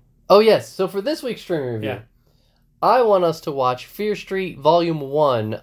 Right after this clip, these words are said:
Speaker 1: on Netflix. Uh, this is a trilogy of movies, so we'll probably end up doing all three of them at some point. Hopefully the first one's not bad.
Speaker 2: Mm-hmm.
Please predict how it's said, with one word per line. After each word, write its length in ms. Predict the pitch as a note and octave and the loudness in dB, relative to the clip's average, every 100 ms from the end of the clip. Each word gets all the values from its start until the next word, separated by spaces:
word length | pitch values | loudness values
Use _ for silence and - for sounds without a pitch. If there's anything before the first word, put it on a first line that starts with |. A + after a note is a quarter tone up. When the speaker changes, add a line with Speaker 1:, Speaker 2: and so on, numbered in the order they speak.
| - | -6
Speaker 1:
on 480 | A#2+ A#2+ A#2 A2+ | -2 0 -2 -4
Netflix. 800 | A2+ B2 B2 - G#2 F#2 - - _ _ _ _ _ - | -6 -6 -6 -6 -8 -8 -12 -20 _ _ _ _ _ -10
Uh, 180 | A2 A#2 | -4 -2
this 160 | A#2 | -4
is 140 | B2 B2 | -8 -6
a 100 | A#2+ | -6
trilogy 520 | A#2 - F3 F3+ E3 | -6 -2 0 0 0
of 80 | D#3 | 0
movies, 360 | D#3 D#3+ E3+ | -2 -2 -4
so 120 | D#3+ C3 | -6 -12
we'll 80 | A#2+ | -10
probably 300 | - C3+ C3+ | -6 -4 -4
end 80 | |
up 120 | B2+ A#2 | -6 -4
doing 220 | A#2+ B2 | -4 -2
all 100 | A#2 | -2
three 200 | A2+ A#2+ | -2 -6
of 60 | A#2+ | -4
them 80 | A#2 | -6
at 80 | |
some 160 | A2+ A#2+ | -6 -6
point. 160 | A#2 - | -6 -6
Hopefully 300 | A2+ A2 A2 | -10 -12 -16
the 80 | |
first 220 | A2 - A2+ | -18 -20 -20
one's 140 | A2+ | -20
not 120 | A2+ - | -20 -20
bad. 560 | B2 A#2+ - - _ - | -20 -20 -20 -20 _ -6
Speaker 2:
Mm-hmm. 720 | A2+ C3 B2 F3 - G3 - | -4 -4 0 -2 0 -4 -4